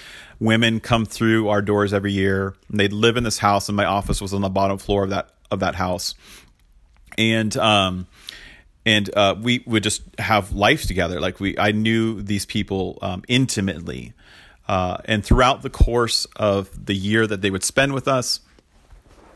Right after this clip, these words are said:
um, each of them had an opportunity to share their stories. And, um, and they could share just, like, yeah, just the story of their life. And I was not prepared to hear those stories.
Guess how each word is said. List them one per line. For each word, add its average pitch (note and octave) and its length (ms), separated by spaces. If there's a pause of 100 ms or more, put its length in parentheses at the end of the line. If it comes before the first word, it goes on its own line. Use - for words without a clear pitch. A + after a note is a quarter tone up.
(100)
um, G2+ 420 (480)
each B2 200
of B2+ 80
them A#2 140
had G#2+ 180
an G#2 60
opportunity G#2 460
to F#2+ 100
share F#2+ 380
their G2 180
stories. G#2 640 (520)
And, G2+ 280
um, F#2+ 300
and A2 120
they A#2 60
could A2+ 160
share A2+ 400 (140)
just, G#2+ 200
like, G#2+ 160 (200)
yeah, A#2 260
just - 240
the A#2+ 80
story G#2+ 320
of G#2 60
their A2+ 120
life. A#2+ 380 (1000)
And B2 440 (1700)
I B2+ 120
was D3+ 200
not D3 180
prepared C3 640 (260)
to A2+ 140
hear A#2+ 260
those G#2+ 200
stories. - 540